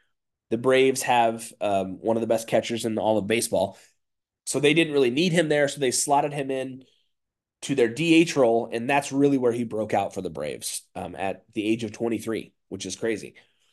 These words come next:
Last year, he was traded to the Milwaukee Brewers in a, in a big three-team,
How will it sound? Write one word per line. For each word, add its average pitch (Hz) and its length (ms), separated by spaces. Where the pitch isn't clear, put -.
Last 151 380
year, 151 480
he 135 280
was 123 280
traded 143 680
to - 160
the 139 120
Milwaukee 131 400
Brewers 135 440
in 120 120
a, 117 40
in 110 220
a 113 60
big 120 340
three-team, 120 840